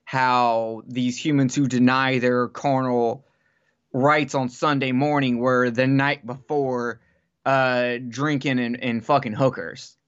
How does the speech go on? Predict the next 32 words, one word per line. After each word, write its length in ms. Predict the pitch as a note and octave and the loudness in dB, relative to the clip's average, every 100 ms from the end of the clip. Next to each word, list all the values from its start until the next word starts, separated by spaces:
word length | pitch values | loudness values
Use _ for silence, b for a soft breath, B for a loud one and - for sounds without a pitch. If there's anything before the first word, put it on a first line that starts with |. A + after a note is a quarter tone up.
| - | -2
And 160 | C#3 C#3 | 4 4
then 140 | B2+ | 4
Sunday 300 | C#3+ D#3+ B2+ | 0 0 0
morning, 320 | C#3 C#3 B2 | 0 0 0
they're 100 | A#2+ | -4
repenting 380 | A#2+ A#2 D#3+ B2 | -4 -6 -6 -6
to 60 | A2+ | -2
God, 360 | B2+ B2 A#2+ | 0 0 -4
and 140 | A#2 A#2 | -6 -4
then 100 | A#2+ | -2
Monday 300 | C#3 C3 B2 | 0 0 0
morning, 360 | B2 B2 A#2+ | 0 -2 -2
they're 120 | A#2 | -4
judging 420 | G#2+ B2+ A#2 A#2 A2+ | 0 0 2 0 0
you 180 | A#2 | -2
in 100 | A2+ | -2
the 100 | G#2+ | -4
office. 680 | G#2+ G#2+ G2 - - - - _ | -2 -2 -4 -10 -12 -14 -20 _
<laughs> 1160 | _ _ _ _ G#2 - A2 - - - B2 | _ _ _ _ -20 -20 -20 -20 -20 -20 -4
Um, 600 | B2 A#2 A2 G#2 F2+ - _ _ _ b b b b b b _ _ D#3 | 0 0 0 -4 -8 -14 _ _ _ b b b b b b _ _ 2
and, 580 | D3+ D3+ D3 C#3 C#3+ - | 4 4 4 2 0 -2
and 720 | C#3+ - C#3 C#3 C#3 B2 B2 _ - | -2 0 0 0 0 -2 -6 _ -4
the 100 | D#3+ | -2
Church 300 | F3 A#3+ - | 2 0 0
of 60 | E3+ | -4
Satan 180 | E3+ | -4
is 100 | D3+ | -4
very, 380 | B2+ E3 D#3+ C#3 | 2 2 2 -2
very 460 | A#2 A#2 F#3+ G3 F#3 | -8 -4 -2 0 0
much 280 | D#3 C#3+ C#3 | 0 -2 0
about 240 | C3+ - | -2 -2
individuality. 1000 | C3+ B2 A#2+ A#2+ A2+ B2 D3 E3 E3+ | -4 -2 -4 -2 0 0 0 -2 -8